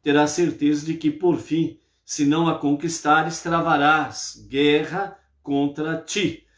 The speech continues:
Portanto, tu a sitiarás, se necessário, submeterás seus habitantes à fome, à sede, e os matarás propan-, é, propagando doenças mortais entre eles,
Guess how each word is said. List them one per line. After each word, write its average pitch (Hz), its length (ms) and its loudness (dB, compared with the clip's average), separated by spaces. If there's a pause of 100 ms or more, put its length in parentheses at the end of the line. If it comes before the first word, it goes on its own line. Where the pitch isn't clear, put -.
(220)
Portanto, 151 640 0
tu 165 280 0
a 165 200 0
sitiarás, 165 1300 -2 (180)
se - 220 -6
necessário, 139 960 -2 (400)
submeterás 135 1300 -2
seus 139 380 -2
habitantes 143 640 0
à 151 100 0
fome, 165 580 0 (600)
à 131 160 -4
sede, 151 600 2
e 156 140 2
os 151 140 -4
matarás 143 560 0
propan-, 147 640 -2
é, 135 300 -4
propagando 151 800 -2
doenças 147 580 0
mortais 147 580 -2
entre 147 360 -4
eles, 120 520 -6